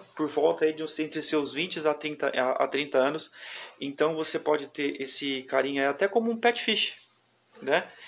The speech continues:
Ele é um peixe que interage com você. Quando você chega perto do aquário, eu percebi também que, que ele já fica pra lá e pra cá, Ó, ele já sabe que eu tô aqui, ele já tá pra lá e pra cá, ele tá bastante ativo, porque ele sabe que quando eu chego perto do aquário eu coloco ração.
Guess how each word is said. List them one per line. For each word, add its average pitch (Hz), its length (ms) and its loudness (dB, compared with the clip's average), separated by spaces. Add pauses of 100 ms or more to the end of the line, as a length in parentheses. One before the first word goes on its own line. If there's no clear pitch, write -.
(220)
Ele 156 140 2
é - 20 6
um 165 60 0
peixe 170 240 4
que 160 100 -8
interage 156 460 6
com 156 120 -6
você. 151 420 2 (360)
Quando 151 160 2
você 156 240 2
chega 175 280 4
perto 165 340 4
do 147 100 2
aquário, 147 400 6
eu 147 40 2
percebi 147 400 0
também 151 300 -2
que, 147 180 -4
que 143 160 -8
ele 143 80 -2
já 143 120 -2
fica 147 280 -6
pra 135 140 -4
lá 156 80 6
e - 40 2
pra 185 120 2
cá, 139 340 2 (420)
Ó, 143 100 4
ele 127 100 0
já 139 140 2
sabe 190 280 4
que 190 80 -4
eu 160 60 0
tô 156 100 0
aqui, 151 180 -2
ele 160 60 -2
já 180 80 0
tá 180 140 0
pra 180 100 2
lá 170 100 6
e 196 40 2
pra 220 140 4
cá, 170 200 0
ele 151 160 -2
tá 151 140 2
bastante 165 400 2
ativo, 190 380 -2
porque 196 220 -4
ele 190 140 0
sabe 156 320 4
que - 140 -6
quando 160 160 0
eu 160 60 0
chego 151 260 -2
perto 143 240 -2
do 143 80 0
aquário 131 260 2
eu 139 60 -2
coloco 151 320 0
ração. 165 420 2